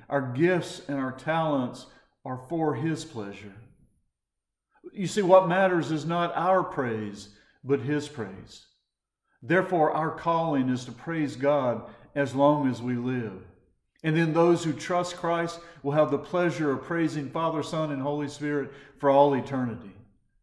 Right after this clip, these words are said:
Thus, Psalm one oh four ends where it began. "Bless the Lord,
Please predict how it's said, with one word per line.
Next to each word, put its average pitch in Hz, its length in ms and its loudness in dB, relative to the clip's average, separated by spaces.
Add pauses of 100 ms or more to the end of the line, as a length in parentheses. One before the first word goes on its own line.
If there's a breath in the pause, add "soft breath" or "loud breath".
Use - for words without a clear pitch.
(560)
Thus, 165 360 0
Psalm 160 280 2
one 147 200 2
oh 143 260 2
four 156 480 0
ends 147 420 0
where 131 260 0
it 127 80 -6
began. 127 560 0
"Bless 175 380 2
the 175 100 -2
Lord, 143 540 2